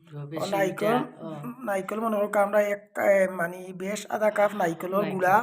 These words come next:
Speaker 1: গুঁড়া করা নাইকল, মানে কুচিয়া রাখা, আর চিনি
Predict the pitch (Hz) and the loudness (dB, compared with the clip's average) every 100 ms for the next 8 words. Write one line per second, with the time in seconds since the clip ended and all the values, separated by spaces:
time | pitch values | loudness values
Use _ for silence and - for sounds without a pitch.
0 | 233 185 175 185 220 208 180 - 185 233 | 0 0 2 4 4 4 2 -4 -10 -10
1 | 247 175 175 - 190 - 185 190 180 185 | -10 -10 -12 -14 -18 -8 -4 -4 -4 -6
2 | - 175 170 160 156 - 196 190 | -6 -4 -2 -2 -4 -8 -8 -6